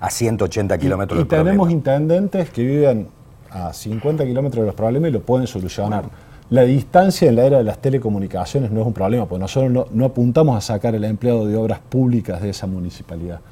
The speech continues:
Speaker 2: Nosotros lo que apuntamos es a sacar a toda la carga burocrática que rodea a esa empresa.
Speaker 1: Bueno, eso lo podemos lograr perfectamente bajando drásticamente el costo de la política, de acuerdo a nuestros números, y que política sea igual a servicio público en busca del bien común y no un negocio de algunos pocos.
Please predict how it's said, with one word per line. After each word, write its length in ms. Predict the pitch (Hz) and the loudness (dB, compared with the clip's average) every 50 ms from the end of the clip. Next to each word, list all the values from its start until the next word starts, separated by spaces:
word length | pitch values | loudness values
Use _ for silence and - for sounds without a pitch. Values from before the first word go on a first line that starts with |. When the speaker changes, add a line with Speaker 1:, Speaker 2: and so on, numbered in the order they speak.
| - - - - - | -20 -20 -20 -18 -10
Speaker 2:
Nosotros 240 | - 90 - 120 123 | -8 -4 -2 0 0
lo 80 | 127 113 | 0 0
que 60 | 110 | -2
apuntamos 580 | 90 - 107 107 92 123 131 143 156 151 139 - - | -2 -2 -4 -2 -2 0 0 0 0 0 -2 -4 -4
es 100 | 117 107 | -4 -4
a 60 | 104 | -4
sacar 280 | - 107 95 - 120 | -4 -6 -4 -2 -2
a 80 | 120 110 | -2 -2
toda 240 | - - 147 156 151 | -2 0 2 2 2
la 120 | 143 135 | 2 0
carga 240 | - 139 127 131 131 | 0 0 0 2 2
burocrática 760 | 127 113 104 101 98 95 - - 135 127 107 - 101 92 95 | 0 0 0 -2 -2 -4 -2 0 0 0 0 -2 -6 -6 -6
que 120 | 85 87 90 | -8 -8 -10
rodea 540 | 82 82 85 92 92 98 107 110 117 123 - - - - - - - | -8 -6 -6 -4 -4 -4 -4 -6 -6 -8 -10 -16 -20 -20 -20 -18 -12
a 120 | 78 82 | -10 -10
esa 180 | 85 - - - | -10 -10 -12 -12
empresa. 120 | 76 76 | -12 -6
Speaker 1:
Bueno, 140 | - 135 131 | 0 0 2
eso 140 | 127 131 120 | 6 6 6
lo 80 | 104 | 6
podemos 240 | 87 120 123 120 104 | 6 4 2 2 2
lograr 320 | 107 101 101 110 120 104 - | 2 2 2 2 0 0 0
perfectamente 600 | 107 95 101 107 110 92 - 101 110 113 98 107 | -4 -2 -2 -2 -2 -2 -2 -2 -2 0 0 0
bajando 420 | 95 82 - 107 101 110 101 98 | 0 0 -2 -2 -4 -2 0 0
drásticamente 720 | 90 101 120 120 101 - 113 92 104 98 107 110 110 101 - | 2 4 2 2 2 0 -6 -4 -2 -2 -2 -4 -4 -6 -6
el 120 | 85 73 | -6 -6
costo 280 | - - - - - 101 | -4 -6 -6 -4 -4 -4
de 60 | 90 | -4
la 60 | 85 85 | -4 -4
política, 500 | - 87 95 107 113 95 - 76 80 78 | -6 -4 -4 -4 -6 -6 -8 -10 -8 -8
de 80 | 78 | -10
acuerdo 280 | 76 - 95 90 87 85 | -8 -8 -8 -6 -6 -6
a 20 | |
nuestros 340 | 82 92 95 - - 95 90 | -6 -6 -8 -8 -8 -8 -8
números, 520 | 87 101 98 95 98 98 110 117 117 - - - - - - - - - - | -6 -6 -6 -4 -4 -4 -4 -6 -8 -10 -18 -20 -20 -20 -20 -20 -20 -14 -12
y 80 | 101 | -8
que 140 | 87 107 123 | -4 -4 -2
política 500 | 98 - 117 117 131 131 - 131 104 123 | 0 0 0 0 0 0 -2 0 0 0
sea 140 | 104 - 123 | 0 0 -2
igual 180 | 110 110 120 117 | 0 2 2 2
a 40 | 104 | 2
servicio 400 | - 104 104 120 110 - 110 92 | 0 -2 -2 -2 -2 -4 -4 -4
público 360 | - 120 120 117 113 95 104 | -2 -2 -2 -2 -2 -2 -2
en 60 | 92 | -2
busca 220 | 101 113 101 - 107 | -4 -4 -4 -2 -2
del 100 | 98 98 | -2 0
bien 140 | 107 101 | -2 -2
común 320 | 98 101 101 120 123 110 98 | -2 -2 -2 -2 -2 -2 -2
y 40 | 95 | -2
no 80 | 98 | -2
un 120 | 101 104 107 | -2 -2 -2
negocio 340 | 101 95 107 98 - 104 | -2 -2 -2 -2 -2 -4
de 60 | 95 92 | -4 -4
algunos 260 | 90 90 90 87 - | -4 -6 -8 -10 -10
pocos. 440 | - 78 71 67 - - - - | -12 -12 -14 -14 -14 -20 -20 -20